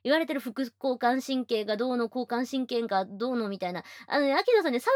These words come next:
ウナは好きなんだけど、あの、サウナ入って、水風呂入って、サウナ入って、水風呂入ってみたいな。で、その、あの、お-、お-、終わった後にそのさ、なんか、え、なんか、ス-、スポーツドリンクみたいなの飲んでみたいな。そ-、その、ちゃんとした、ちゃんとした、その、いわゆるサウナをやったことがないからさ、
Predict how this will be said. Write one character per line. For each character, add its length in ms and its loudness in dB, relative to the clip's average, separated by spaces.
ウ 40 6
ナ 80 4
は 80 2
好 60 -14
き 120 -2
な 80 -2
ん 40 -4
だ 80 -4
け 60 -6
ど、 120 0
あ 40 -2
の、 120 -4
サ 200 -2
ウ 60 4
ナ 100 0
入 120 -2
っ 20 -4
て、 120 -4
水 180 -4
風 100 -6
呂 60 -2
入 120 -4
っ 40 -8
て、 80 -6
サ 120 -4
ウ 60 -2
ナ 80 -2
入 80 -2
っ 40 -8
て、 80 -10
水 180 -6
風 100 -6
呂 80 -2
入 100 -4
っ 40 -10
て 100 -10
み 80 -8
た 100 -6
い 40 -6
な。 100 -8
で、 180 0
そ 160 -6
の、 280 -2
あ 160 -4
の、 360 -6
お-、 80 -4
お-、 260 -8
終 80 0
わ 60 4
っ 80 -6
た 80 0
後 160 -2
に 100 -6
そ 80 -8
の 240 -6
さ、 160 -2
な 120 -10
ん 20 -12
か、 180 -6
え、 100 -20
な 100 -12
ん 20 -14
か、 140 -14
ス-、 140 -20
ス 100 -20
ポ 100 -6
ー 40 -6
ツ 80 -12
ド 60 -4
リ 80 -4
ン 40 -10
ク 80 -10
み 80 -6
た 80 -4
い 40 -4
な 60 -6
の 120 -4
飲 60 -4
ん 40 -6
で 80 -6
み 80 -8
た 80 -6
い 40 -8
な。 100 -10
そ-、 180 -20
そ 160 -6
の、 60 -2
ち 160 -4
ゃ 40 4
ん 120 0
と 140 -2
し 80 -8
た、 180 0
ち 140 -10
ゃ 40 2
ん 60 -2
と 100 -2
し 60 -8
た、 320 0
そ 160 -8
の、 140 -2
い 120 -2
わ 120 -2
ゆ 80 0
る 80 0
サ 180 -4
ウ 80 -2
ナ 140 -2
を 60 -4
や 100 -4
っ 100 -14
た 80 -4
こ 100 -6
と 60 -8
が 80 -4
な 100 -6
い 60 -8
か 80 -14
ら 80 -14
さ、 180 -16